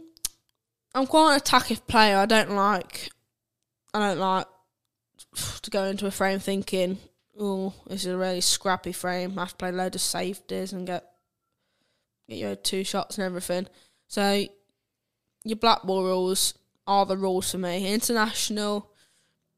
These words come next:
yeah, they're great rules, but black balls are the one for me.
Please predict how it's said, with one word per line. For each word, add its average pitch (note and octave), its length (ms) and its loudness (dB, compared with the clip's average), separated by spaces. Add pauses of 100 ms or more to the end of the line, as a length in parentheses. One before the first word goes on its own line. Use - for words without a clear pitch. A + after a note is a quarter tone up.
(140)
yeah, A3+ 300 0
they're A3+ 240 0
great G#3 320 0
rules, G3 240 -2
but - 140 -12
black G3+ 200 0
balls F#3+ 240 -4
are F#3+ 240 2
the F#3+ 80 0
one F#3 140 -4
for G3 160 -8
me. F#3 320 -4